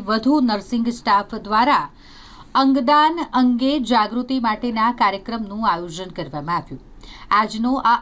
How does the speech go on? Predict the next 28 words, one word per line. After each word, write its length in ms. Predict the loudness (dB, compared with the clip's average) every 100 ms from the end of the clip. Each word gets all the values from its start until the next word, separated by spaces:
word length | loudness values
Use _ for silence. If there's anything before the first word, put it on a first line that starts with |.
| -2
અનિશ્ચિતતાથી 840 | -8 -8 -6 -6 -2 -2 -2 -4 -6
ભરેલો 300 | -6 -6 -6
સમય 520 | -6 -2 -2 -2 0
અને 160 | 0 0
જેમાં 420 | -2 -2 0 0 -2 -4
અંગદાન 520 | -2 -2 0 0 0
એ 240 | -2 0
જ 160 | 0 -2 -4
શ્રેષ્ઠ 340 | -6 -6 -8 -8
દાન 240 | -8 -8 -12
છે, 120 | -14 -18 -20 -20 -4 0
કારણ 320 | 2 0 -2
કે 140 | -6 -6
તમારા 320 | -4 -2 0 -2
મૃત્યુ 400 | -4 -6 -4 -2 -2
પછી 280 | -4 -6 -2
પણ 180 | -2 -4 -16 -20 -20 -4 2
તમે 180 | 2 4
જીવિત 320 | 4 4 2
રહી 200 | 2 2 0
શકો 260 | -2 0 0
કોઈ 160 | 0
અન્યના 340 | 2 2 2 2
શરીરમાં 680 | -2 0 0 2 0 -2 -4 -12 0
અને 280 | 2 2 0 -10 -20 -20 -20 -20 -20 -8 0
બીજાના 500 | 0 2 2 0 -2
જીવનમાં 600 | -4 -2 -2 0 0 0 -4
પ્રકાશ 560 | -2 2 2 2 -4